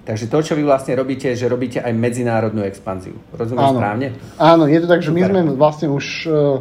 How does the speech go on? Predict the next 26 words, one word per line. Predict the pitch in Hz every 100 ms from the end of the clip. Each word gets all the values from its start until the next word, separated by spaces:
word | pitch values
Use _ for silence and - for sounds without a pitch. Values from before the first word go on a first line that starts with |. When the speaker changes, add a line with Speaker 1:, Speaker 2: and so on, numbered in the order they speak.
| - - - - - - - -
Speaker 2:
eh, | 135 123 123 120 120 120 117 123 120
keď | - 139 139
ešte | -
Mišo | 143 147 147 147
Truban | 135 139 131
firmu | 135 135 127
vlastnil, | 113 117 - 170 165
tak | 160 120
sme | 127 131
vlastne | 127 123 135
išli | 127 127 - 135 120
medzinárodne | 120 127 135 135 131 131 127 120
do | 120
Čiech, | - 123 120
do | 131
Maďarska, | 127 123 120 131
do |
našich | 123 120 127
okolitých | 123 131 120 -
trhov. | 117 135 170 165 - - - - - - _
Ale | 123 131 131 131 131 131 131 127
v | 113 131
rámci | 135 147 147 160 143
proste | 139 127 -
nejakých | 139 135 - 143
väčších | 131 139 160